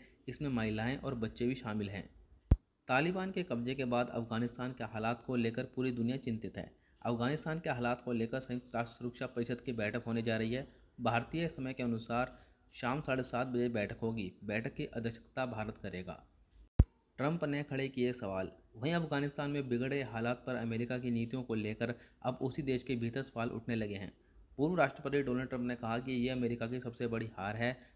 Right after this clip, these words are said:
काबुल में राष्ट्रपति पैलेस पर तालिबान के कब्जे और अशरफ गनी के देश छोड़ जाने की खबर के बाद ट्रंप ने यह बयान दिया। हालांकि अमेरिकी विदेश विभाग ने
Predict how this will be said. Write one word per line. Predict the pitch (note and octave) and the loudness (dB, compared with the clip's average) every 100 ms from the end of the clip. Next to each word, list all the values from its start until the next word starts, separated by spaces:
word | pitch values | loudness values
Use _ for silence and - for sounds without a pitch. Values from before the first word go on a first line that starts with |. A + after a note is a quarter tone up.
| _ | _
काबुल | B2 B2 D3 | 4 4 4
में | D#3 | 2
राष्ट्रपति | A#2+ A2+ B2 B2+ B2+ | 0 -2 -4 -6 -4
पैलेस | C3 A2 A#2 | -4 -2 -2
पर | A#2 B2 | -2 -4
तालिबान | A#2+ A2+ A#2+ A#2+ | 0 2 2 0
के | A#2+ | -2
कब्जे | A#2+ A2 G#2+ B2 B2+ | -4 -4 -2 -2 -2
और | - C3 | -4 -4
अशरफ | A#2+ - C#3 | -4 -2 -2
गनी | A#2 A#2 | 0 -2
के | A#2+ B2+ | -2 -2
देश | A#2+ C3 - | 0 -2 -2
छोड़ | A#2+ A#2+ | -2 0
जाने | A#2+ A2 | 0 -2
की | A#2+ | -4
खबर | A#2+ A2 A#2 | -4 -2 -2
के | A#2+ | -2
बाद | G#2+ G#2+ A2 - - _ | -2 -2 -2 -10 -20 _
ट्रंप | - B2+ B2 | -2 0 0
ने | C#3 | -2
यह | B2 A#2 | 0 0
बयान | A#2 A2 | 0 -2
दिया। | G2+ F#2+ D#2 - - - _ | -2 -4 -6 -12 -20 -20 _
हालांकि | - A#2+ C3 D#3+ | 0 2 2 -2
अमेरिकी | B2+ B2 B2+ C#3 | 2 2 2 -2
विदेश | C#3 B2+ B2+ B2+ | -2 2 0 0
विभाग | A#2+ A2 A#2 | -2 -2 0
ने | A#2 | 0